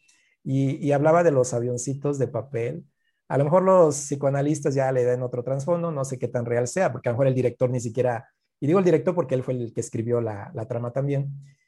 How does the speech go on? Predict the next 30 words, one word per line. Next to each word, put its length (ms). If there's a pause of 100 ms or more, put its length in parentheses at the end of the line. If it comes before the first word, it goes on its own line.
(160)
este, 180
a 20
lo 60
mejor 120
no 60
era 120
la 80
intención, 540
pero 300
lo 100
interpretan 760
como 280
que 80
esos 260
avioncitos, 840 (840)
al 180
salir 380
por 160
la 120
ventana 840
y 120
Matthew 400
es 140
el 100
que 100
se 160
va, 320 (920)
simbólicamente 1040
es 180
como 760